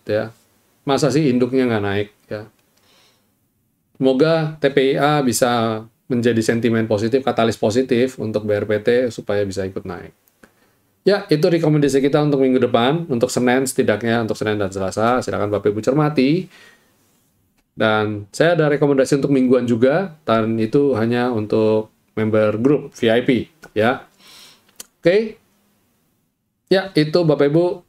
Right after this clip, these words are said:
sharing saya hari ini di minggu ini. Terus ada market review dan rekomendasi saham. Ya, itu Bapak Ibu. Komplit sudah. Purna sudah video yang saya buat hari ini.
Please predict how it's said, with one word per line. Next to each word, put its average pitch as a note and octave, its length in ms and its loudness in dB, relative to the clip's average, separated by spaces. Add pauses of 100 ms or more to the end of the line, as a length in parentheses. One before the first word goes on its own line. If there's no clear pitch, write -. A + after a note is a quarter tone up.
sharing C3 580 0
saya C3+ 460 2
hari C3 260 0
ini C#3 160 0
di A#2 160 2
minggu G#2+ 320 0
ini. B2+ 460 2
Terus A2+ 340 0
ada G2+ 480 -2
market A#2 460 -2
review B2 420 0
dan F#2+ 880 -4 (160)
rekomendasi A#2 600 0
saham. F#2+ 340 -8 (1040)
Ya, F#3 400 -2
itu D3+ 160 2
Bapak D#3+ 240 2
Ibu. F3+ 180 0 (1400)
Komplit D#3 420 0
sudah. C#3+ 320 0 (680)
Purna B2+ 320 0
sudah B2+ 320 2
video A#2 560 0
yang G#2+ 200 -2
saya G#2+ 160 0
buat G#2 200 0
hari G#2 280 0
ini. B2 240 0